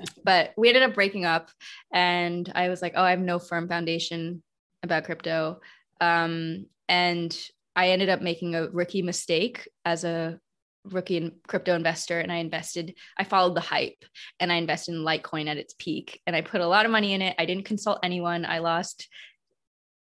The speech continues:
Speaker 2: thousands of dollars. Um, but what I learned, um, I learned kind of three important lessons as a smart investor. Um, one is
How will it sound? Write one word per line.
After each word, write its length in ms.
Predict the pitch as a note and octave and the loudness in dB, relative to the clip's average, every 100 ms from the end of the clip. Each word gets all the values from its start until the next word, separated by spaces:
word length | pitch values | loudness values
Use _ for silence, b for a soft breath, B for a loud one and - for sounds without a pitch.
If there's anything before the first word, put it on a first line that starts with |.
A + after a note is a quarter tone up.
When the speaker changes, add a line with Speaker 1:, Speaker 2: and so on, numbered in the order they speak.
| _ - | _ 2
Speaker 2:
thousands 380 | F#3 G#3 A3+ | 4 4 2
of 100 | G3+ | 2
dollars. 640 | E3+ E3 E3 E3 F3 E3+ - B B B - | 4 6 4 2 -2 -4 -12 B B B 4
Um, 640 | F3+ F3 E3+ E3+ E3+ E3+ - | 6 6 4 0 -6 -10 -12
but 420 | F#3 G#3 F#3 - _ | 0 4 6 4 _
what 180 | F#3 F#3+ | -4 0
I 120 | F#3 | 2
learned, 720 | F#3 A#3+ D4 C4+ G#3 F3+ G3 - - | 2 4 6 6 4 0 -4 -4 0
um, 440 | F3 E3+ E3+ E3 | 2 4 2 0
I 100 | F3+ | 0
learned 480 | F#3 G#3 A3+ B3+ A3 - | 4 4 4 2 -4 -4
kind 160 | G3+ | -6
of 100 | E3 _ _ _ _ - - | -6 _ _ _ _ -20 -6
three 340 | A#3+ C4+ C#4+ | 2 4 6
important 440 | A#3+ G#3+ G3+ F#3 F3 | 4 2 0 0 0
lessons 500 | D#3+ - F3 E3 - | 0 0 -4 -4 -2
as 420 | E3 E3 D#3+ E3 - | 0 2 2 -2 -2
a 420 | E3+ E3 D#3+ D#3+ - | 0 0 0 -4 -6
smart 280 | - E3 D#3+ | -6 -4 -2
investor. 640 | D#3 D#3+ - E3 D#3 D#3+ B B B B - | -4 -4 -6 -4 -4 -6 B B B B -4
Um, 340 | E3 D#3+ - | -2 -2 -2
one 440 | F3+ G#3 G3+ F3 F3 | 4 6 6 4 0
is 400 | - E3 D#3+ | -2 -2 -2